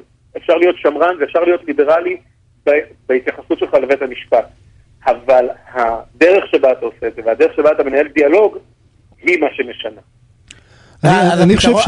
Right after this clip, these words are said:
Speaker 2: ש-
Speaker 3: הפתרון הוא בשיח? אני לא, אני רק, הפתרון הוא כאילו בשיח, באיך אנחנו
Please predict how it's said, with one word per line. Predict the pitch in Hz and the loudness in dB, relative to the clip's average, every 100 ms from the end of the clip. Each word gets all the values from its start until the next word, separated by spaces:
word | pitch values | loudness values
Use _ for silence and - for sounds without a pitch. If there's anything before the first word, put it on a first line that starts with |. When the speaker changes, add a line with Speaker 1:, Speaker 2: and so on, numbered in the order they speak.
| 220 | -2
Speaker 2:
ש- | |
Speaker 3:
הפתרון | 196 175 220 | -4 -4 -4
הוא | 190 | -6
בשיח? | 156 - 202 311 120 | -8 -6 -6 -6 -4
אני | 170 | -6
לא, | 180 175 | -6 -6
אני | 156 156 | -4 -6
רק, | 170 | -6
הפתרון | 165 147 151 190 | -10 -8 -6 -6
הוא | 180 | -6
כאילו | 165 | -6
בשיח, | 127 - 220 180 | -6 -6 -6 -4
באיך | 156 170 | -6 -6
אנחנו | 185 170 160 | -8 -6 -6